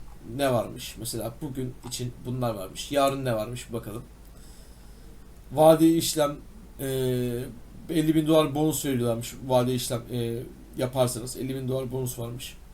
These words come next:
E, davet ödülü varmış. Yeni yıl şans çekilişi varmış arkadaşlar. Beş yüz bin dolar toplam ödülü havuzu varmış.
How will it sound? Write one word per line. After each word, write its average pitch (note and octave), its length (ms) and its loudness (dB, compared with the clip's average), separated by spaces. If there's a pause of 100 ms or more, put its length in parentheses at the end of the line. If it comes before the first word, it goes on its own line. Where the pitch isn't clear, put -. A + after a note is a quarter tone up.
(1040)
E, A2+ 300 -4 (560)
davet E3 300 8
ödülü D#3+ 280 0
varmış. A#2+ 540 -2 (420)
Yeni D#3 260 2
yıl E3 160 8
şans E3 340 2
çekilişi E3 420 0
varmış B2+ 200 0
arkadaşlar. A2+ 460 -4
Beş C#3 220 -2
yüz B2+ 120 -8
bin C3+ 140 -6
dolar C3 160 -4
toplam C#3 260 -6
ödülü C3 260 -4 (220)
havuzu B2+ 340 -2
varmış. A2+ 380 -4